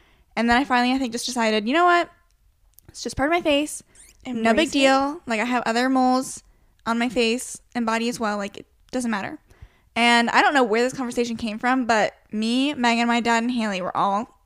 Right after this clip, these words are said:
Speaker 1: collectively together. And somehow I had brought up, like, "Oh, like, I used to be, you know, self-conscious <laughs> of this, but, like, now I'm not. And so, like, it's good that I'm not self-conscious of it anymore." And do you know what both of them <laughs> said? They're both like,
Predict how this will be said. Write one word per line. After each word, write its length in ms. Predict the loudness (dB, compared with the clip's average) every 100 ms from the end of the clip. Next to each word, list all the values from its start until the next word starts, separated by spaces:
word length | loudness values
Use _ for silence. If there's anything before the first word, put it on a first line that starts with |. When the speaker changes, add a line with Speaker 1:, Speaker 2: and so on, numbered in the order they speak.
| _ -8
Speaker 1:
collectively 800 | -2 -2 -2 -4 -2 -2 -2 -6
together. 560 | -6 -2 0 0 -2 -6 -20 -20 -20 _ 0
And 640 | 4 6 6 2 -4 -10 -18 _ _ 0
somehow 280 | 2 4
I 100 | 4
had 120 | 4 4
brought 160 | 4
up, 180 | 4 4
like, 220 | 0 -2 -8 _ _ _
"Oh, 160 | 6 8
like, 140 | 6 4
I 60 |
used 180 | 2 2
to 60 | -2
be, 280 | -2 -2 -4
you 100 | -6
know, 120 | -6
self-conscious 600 | -8 -10 0 2 2 2
<laughs> 260 | 2 2 4
of 320 | 4 2 0
this, 260 | 0 0 -4 -16 -18 -20 -4
but, 80 | 2
like, 140 | 2
now 200 | 4 4
I'm 300 | 4 4 0 -2
not. 320 | 2 2 2
And 120 | -2
so, 60 | -2
like, 120 | -4
it's 160 | -6
good 200 | 0 0
that 80 | 2
I'm 160 | 2 2
not 260 | 0 0 -4 -16 _
self-conscious 540 | 0 0 2 0 2
of 140 | -2 -2
it 40 |
anymore." 400 | -4 -8 -10 -10 -14 _ _ _ _
And 120 | -2
do 60 | 0
you 60 | 2
know 120 | 2
what 60 |
both 180 | 2 2
of 320 | 2 2 2
them 460 | -2 -2 -2 -2 -2 -4 -14
<laughs> 180 | -16 -16
said? 460 | -2 4 4 2 -4 _ _ _ _ _
They're 140 | 4
both 200 | 6 4
like, 320 | 6 4 4